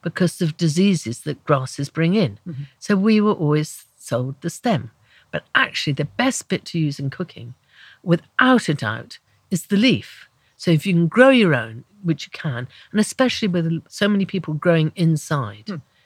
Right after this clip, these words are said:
Speaker 1: in the house, lemongrass is, is for you. You can keep it in your bathroom and things like this. Fantastic plant.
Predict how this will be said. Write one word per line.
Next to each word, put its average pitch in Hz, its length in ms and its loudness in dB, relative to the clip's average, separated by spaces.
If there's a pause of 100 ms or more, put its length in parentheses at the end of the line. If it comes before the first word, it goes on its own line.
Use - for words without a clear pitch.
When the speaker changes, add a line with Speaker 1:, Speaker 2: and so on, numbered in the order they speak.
(120)
Speaker 1:
in 160 100 2
the 143 200 0
house, 120 260 -6 (200)
lemongrass 175 640 0
is, - 240 -18
is 139 160 -4
for - 120 -8
you. 113 280 -4 (300)
You 151 100 -2
can 147 240 0
keep - 260 -4
it - 60 -8
in 151 80 -2
your 139 80 2
bathroom 123 480 -4
and 123 100 -6
things 131 220 -8
like 120 120 -8
this. 123 220 -8 (380)
Fantastic 170 800 -2
plant. - 380 -12